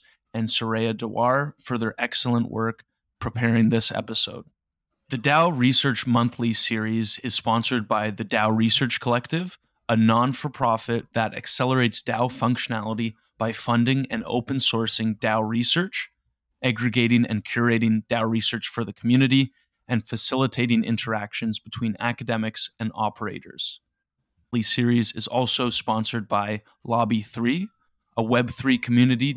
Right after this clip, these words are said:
designed to give the people a stronger voice in Washington, D C, so we can build a more prosperous economic future together. Also brought to you by TallyDAO,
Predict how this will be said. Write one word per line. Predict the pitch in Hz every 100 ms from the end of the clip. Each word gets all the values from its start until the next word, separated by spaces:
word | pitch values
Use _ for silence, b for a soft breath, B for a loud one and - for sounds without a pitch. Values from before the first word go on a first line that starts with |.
| -
designed | 117 101 107 117 120
to | 117
give | 110 113 104
the |
people | 110 - - - 117 b b -
a |
stronger | - - 127 117 131 135
voice | 117 113 117 -
in | 117 107
Washington, | 107 107 - 113 104 113
D | 107 120
C, | 113 - - - _ _ _ _ _ -
so | -
we | 113 123
can | 123 120
build | 113 117 113
a | -
more | 110 110
prosperous | - - 110 110 - 123 123 - _ _ _
economic | 120 117 113 107 107 -
future | - 117 113 120 110
together. | - 110 - - - - _ _ _ _ _ _ _ _
Also | 131 120 - 110 110 -
brought | 123 110 -
to | 120
you |
by | 113 117 110 -
TallyDAO, | - 120 113 110 - 78 64